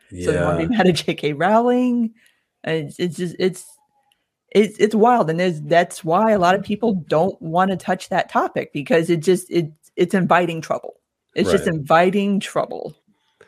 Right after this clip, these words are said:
Speaker 2: Well, I mean, when it comes to, to trouble, I guess, uh, you know, Dave Chappelle is probably at, it, it's like Dave Chappelle and J K Rowling are the two, I guess,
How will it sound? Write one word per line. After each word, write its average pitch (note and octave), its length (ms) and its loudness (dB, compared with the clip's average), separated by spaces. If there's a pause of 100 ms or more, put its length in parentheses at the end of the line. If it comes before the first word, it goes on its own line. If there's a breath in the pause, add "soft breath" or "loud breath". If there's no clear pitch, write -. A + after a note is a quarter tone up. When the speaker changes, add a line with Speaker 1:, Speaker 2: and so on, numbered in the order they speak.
(340 soft breath)
Speaker 2:
Well, A#2 160 6
I G#2+ 120 4
mean, G#2+ 140 6
when G#2 100 4
it G#2 60 2
comes G2 240 0
to, F#2 120 -6
to - 220 -8
trouble, F2+ 300 0
I E2 80 0
guess, D#2+ 500 -2
uh, D#2 360 -8 (340)
you G2 80 -12
know, C#2+ 200 -12 (160)
Dave F#2 200 0
Chappelle E2 500 2
is - 60 -6
probably D#2 800 -2 (240)
at, E2+ 180 -8 (260)
it, G#2+ 140 -2
it's B2+ 340 0
like A2 180 2
Dave D3+ 200 6
Chappelle A#2+ 640 4
and F#2+ 100 0
J G#2+ 160 4
K G2 180 2
Rowling F2 540 2
are E2 180 -2
the E2+ 100 -2
two, F2 560 -2 (540 loud breath)
I F2+ 80 0
guess, F2 340 0